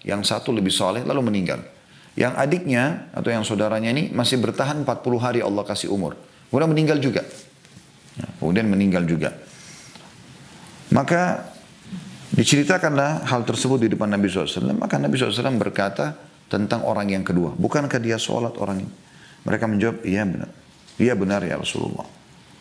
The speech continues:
Orang yang kedua ini tidak memiliki aib. Maksudnya soleh juga,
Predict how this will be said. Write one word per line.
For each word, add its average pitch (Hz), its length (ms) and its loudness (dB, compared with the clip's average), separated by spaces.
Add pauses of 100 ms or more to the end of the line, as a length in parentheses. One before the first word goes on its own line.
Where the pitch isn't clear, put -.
(3000)
Orang 147 560 2 (480)
yang 120 240 4
kedua 110 240 4
ini 131 160 2
tidak 165 240 4
memiliki 120 400 2
aib. - 480 0
Maksudnya 95 400 4
soleh 156 400 2
juga, 113 240 2